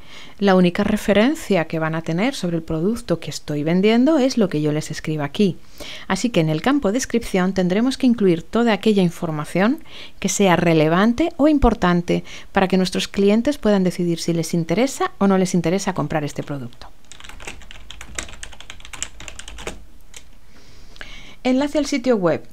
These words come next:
alguna web donde ampliar esta información. Precio.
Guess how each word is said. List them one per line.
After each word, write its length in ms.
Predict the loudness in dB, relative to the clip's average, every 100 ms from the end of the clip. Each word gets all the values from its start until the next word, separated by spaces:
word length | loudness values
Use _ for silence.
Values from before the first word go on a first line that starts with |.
| 0
alguna 380 | 4 4 4 4
web 280 | 4 2 0
donde 320 | 0 2 4
ampliar 480 | 2 2 2 4 2
esta 200 | 0 -2
información. 680 | -6 -6 -10 -12 -12 -12 -12 -14 -16 -2
Precio. 460 | 2 2 2 -2